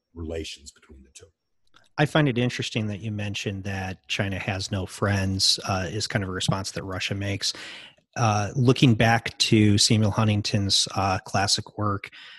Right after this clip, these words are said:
Speaker 2: um, in terms of the, uh, civilizations, in terms of the world,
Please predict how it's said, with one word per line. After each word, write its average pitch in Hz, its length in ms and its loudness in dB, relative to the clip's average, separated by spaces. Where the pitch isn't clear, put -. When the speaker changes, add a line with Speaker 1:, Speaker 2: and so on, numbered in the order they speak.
Speaker 2:
um, 101 460 0
in 107 200 2
terms 107 380 0
of 98 460 -2
the, 98 280 4
uh, 92 300 -2
civilizations, 101 1040 0
in 104 100 -4
terms 101 280 -6
of 107 80 -8
the 104 80 -4
world, 104 380 -2